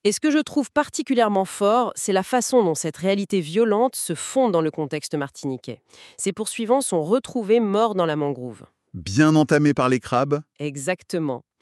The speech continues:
Speaker 1: La nature elle-même semble rendre justice, elle devient complice. La mangrove, ce n'est pas juste un décor, c'est un lieu de transformation, de rétribution.
Speaker 2: Et ce détail génial sur son nom ?
Speaker 1: Selmet.
Speaker 2: Oui.
Speaker 1: Un jeu de mots créole sur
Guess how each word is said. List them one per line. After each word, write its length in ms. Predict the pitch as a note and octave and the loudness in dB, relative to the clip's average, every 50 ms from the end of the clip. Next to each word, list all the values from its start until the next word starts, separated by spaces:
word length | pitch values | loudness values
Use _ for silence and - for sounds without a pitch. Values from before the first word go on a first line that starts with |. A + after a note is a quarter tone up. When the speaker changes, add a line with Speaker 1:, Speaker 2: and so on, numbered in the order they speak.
| - - - - - | -20 -20 -14 -2 0
Speaker 1:
La 140 | G3 G#3 | 2 4
nature 360 | A3 A3+ A#3 - - A#3+ A3+ - - - | 4 4 2 2 0 -2 -2 0 0 0
elle-même 380 | B3+ C4 B3+ B3 B3 C4+ C#4 | 2 2 4 4 4 2 2
semble 280 | B3+ - G#3+ F#3 F3 E3 | 0 0 -2 -2 -2 -2
rendre 340 | C#3+ E3 G3 G#3+ F#3+ F#3 F#3+ | -2 0 0 0 0 -2 -4
justice, 580 | E3+ F3 E3+ - - - D3+ C3+ - - - - | -4 -4 -6 -6 -8 -8 -8 -8 -8 -10 -8 -6
elle 100 | - D#3+ | -6 -4
devient 260 | D#3 D#3+ C#3+ E3 E3 D#3+ | -4 -2 -2 -2 -2 -2
complice. 560 | - - G#3 - - F#3 E3+ D3 - - - - _ _ - - - - - | -2 -4 -6 -4 -6 -8 -8 -8 -8 -10 -12 -16 _ _ -20 -20 -20 -10 -4
La 120 | - F3+ F#3+ | 0 0 2
mangrove, 420 | G3 G3 G3 F3 F#3+ A3 B3 A#3 | 2 2 2 2 0 -2 -2 -2
ce 140 | - - F#3 | -2 0 0
n'est 120 | E3+ E3 | 0 0
pas 160 | D#3+ - E3+ | 2 0 0
juste 320 | E3 D#3 D3+ G#3+ G#3 - - | 0 -2 -4 -6 -4 -2 0
un 100 | F3+ E3 | 0 0
décor, 640 | D3+ E3 G#3 - - - E3 C#3 B2 - - - _ - | 0 0 -2 -2 -2 -2 -2 -2 -2 -4 -10 -16 _ -14
c'est 260 | - - E3 C#3+ - | -10 -8 -8 -4 -2
un 100 | D#3+ D3+ | -2 0
lieu 280 | E3 F3 F3+ A3 A3 E3+ | 0 0 0 0 0 -2
de 80 | D3 | -4
transformation, 1000 | C#3 - - - A3 G#3+ - - A3 G3+ F#3+ F3+ F3 E3 - - - D#3+ E3 E3+ _ _ _ _ - | -6 -8 -4 -2 -2 -2 0 -2 -2 0 0 0 -2 -4 -4 -2 -2 -2 -2 -2 _ _ _ _ -8
de 100 | C3 C#3+ | -6 -6
rétribution. 800 | B2+ C#3 E3 E3 - - F#3 D#3 A#2+ B2+ - - - G2 F2+ - _ _ _ - | -4 -4 -4 -4 -6 -8 -10 -10 -10 -10 -12 -12 -12 -12 -14 -16 _ _ _ -2
Speaker 2:
Et 100 | A#2+ A#2 | 0 0
ce 180 | G#2+ - - B2 | 0 0 0 0
détail 420 | G#2+ A#2+ B2 - C#3 C3 B2+ A#2 | 0 0 0 2 2 2 2 2
génial 640 | G2 F2+ F2 F2 G2 C3 C3 C3 C3 C3 C3 C3 A#2+ | 0 -2 -2 0 2 2 2 4 4 4 4 2 0
sur 200 | - - B2+ - | -2 -6 -6 -6
son 200 | - - A#2+ A2+ | -2 -2 0 2
nom ? 220 | A2 A2 A#2 D3+ - _ _ | 2 0 -2 -4 -10 _ _
Speaker 1:
Selmet. 500 | - - - - F3+ E3 D#3+ D3 D3+ F#2+ - - - - - _ _ _ _ _ - | -12 -6 -2 0 0 2 2 0 0 -2 -4 -10 -16 -18 -18 _ _ _ _ _ -2
Speaker 2:
Oui. 280 | G#2+ A#2 C3 F#3 A#3+ - - | 0 2 2 2 0 -2 0
Speaker 1:
Un 160 | F3 E3+ F3 | 0 0 0
jeu 200 | D#3 D#3+ B3+ C#4+ | 0 0 -2 0
de 100 | A3+ A3+ | 2 2
mots 140 | A3 A#3 B3 | 2 2 2
créole 540 | - - - F#3 F3 E3+ E3+ F#3 G#3 - - | 0 0 0 0 2 2 2 0 -2 -4 -6
sur 460 | F#3+ - - - F#3 F#3 G3 G#3+ - | -8 -8 -8 -4 -2 -2 -2 -2 -4